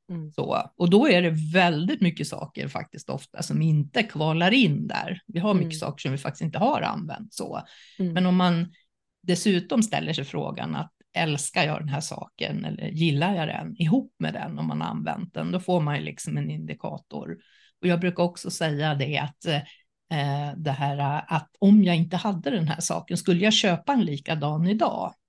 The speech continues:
Speaker 2: Det är också en sån bra fråga att faktiskt ställa. Så många gånger så, nej, det skulle jag inte. Det är för att jag har den som jag har den, <laughs> så att
Speaker 1: Mm.
Speaker 2: säga.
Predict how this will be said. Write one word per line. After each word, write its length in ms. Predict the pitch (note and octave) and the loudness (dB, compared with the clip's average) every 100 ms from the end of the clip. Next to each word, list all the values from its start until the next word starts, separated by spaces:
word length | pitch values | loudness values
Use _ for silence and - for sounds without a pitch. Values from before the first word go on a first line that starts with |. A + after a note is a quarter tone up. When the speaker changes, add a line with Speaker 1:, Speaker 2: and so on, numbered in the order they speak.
| - | -2
Speaker 2:
Det 80 | A3 | 2
är 40 | |
också 260 | G#3 G#3 F#3 | 2 2 -2
en 140 | D#3+ | 0
sån 240 | - - - | -2 -4 -4
bra 200 | D#3+ - | -6 -10
fråga 460 | - - - F2 | -8 -8 -6 -4
att 300 | - D#2+ - | -6 -6 -8
faktiskt 640 | - - - - - - - | -8 -8 -10 -12 -8 -6 -6
ställa. 380 | - F3+ E3+ F3+ | -4 -2 -2 2
Så 100 | F3 | 4
många 300 | F3+ F#3 G3 | 4 2 0
gånger 380 | F#3+ D3 D3 | 0 2 0
så, 280 | D#3 D3 - _ _ _ _ | -2 -2 -6 _ _ _ _
nej, 120 | F#3+ E3+ | -2 0
det 100 | G3+ | -2
skulle 340 | B3 F#3 G3+ | 0 2 2
jag 120 | G#3 | 0
inte. 180 | C#3+ D3 | -2 -2
Det 80 | E3+ | -4
är 40 | |
för 140 | F3+ F3+ | -2 -4
att 100 | F3+ | -4
jag 60 | |
har 260 | E3+ A3+ G3 | 0 2 2
den 200 | D3 D3+ | 2 -2
som 200 | - D#3 | -4 -4
jag 80 | E3 | 0
har 280 | B3+ - - | 0 0 -2
den, 240 | - E3 | -2 -2
<laughs> 80 | - | -2
så 220 | - - | 0 4
att 60 | A3+ | 6
Speaker 1:
Mm. 260 | G3+ F#3+ F3 | 8 10 10
Speaker 2:
säga. 460 | E3 E3 E3 E3 | 8 6 4 4